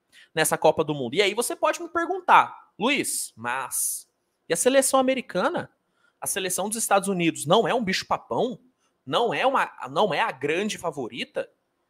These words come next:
Eu vou falar pra você que não. Primeiro, a seleção americana, na última edição da Copa do Mundo, lá em dois mil e dezenove,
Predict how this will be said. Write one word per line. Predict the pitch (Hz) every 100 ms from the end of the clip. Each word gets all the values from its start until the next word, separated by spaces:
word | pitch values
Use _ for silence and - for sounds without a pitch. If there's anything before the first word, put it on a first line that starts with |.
| _ _ _ _ _
Eu | 254
vou | 262
falar | 254 240
pra | 240
você | 233 233 226
que | -
não. | 254 190 180 - _ _ _ _ _ _ _ _ - _
Primeiro, | - 339 196 110 - _ _ _ _ _ _ _ _ _ _
a | 190
seleção | - 269 247 - 285
americana, | 392 381 220 - 135 156 208 92 - _ _ _ _ _ _ _ _
na | 151 151
última | 151 302 - 208
edição | - 147 147
da | 131
Copa | - 139 127
do | 110
Mundo, | 107 185 147
lá | 120
em |
dois | 123 120
mil | 127
e |
dezenove, | 120 101 104 202 202 107